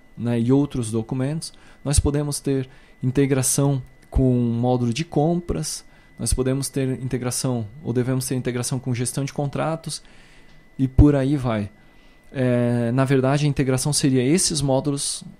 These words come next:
todos, é, em determinado momento, darem a opção ou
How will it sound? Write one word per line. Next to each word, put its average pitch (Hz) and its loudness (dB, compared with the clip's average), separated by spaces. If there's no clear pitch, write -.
todos, 131 0
é, 113 -2
em 127 0
determinado 127 -2
momento, 143 -2
darem 156 0
a 135 0
opção 147 -2
ou 131 2